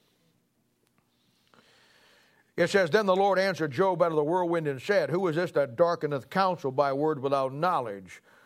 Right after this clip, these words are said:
"Gird up now thy loins like a man, for I will demand of thee,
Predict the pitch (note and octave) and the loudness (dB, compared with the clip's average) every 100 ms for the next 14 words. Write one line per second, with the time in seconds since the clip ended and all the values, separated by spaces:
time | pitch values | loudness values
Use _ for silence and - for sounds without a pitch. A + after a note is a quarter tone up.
0 | _ _ - D#3+ D3+ D3 D3 C#3+ C#3 C3+ | _ _ -4 0 0 0 -2 -2 0 -2
1 | C3+ C#3 C#3+ B2 C3 B2 B2 D3 D#3 A#2 | -2 -2 -2 -2 -4 -4 -4 -2 -2 -4
2 | G#2+ - B2 B2 A#2 A#2+ B2 C#3 D3 B2+ | -10 -6 -2 -2 -4 -10 -8 -4 -4 -6
3 | A2+ A#2 A#2 B2+ | -10 -10 -10 -12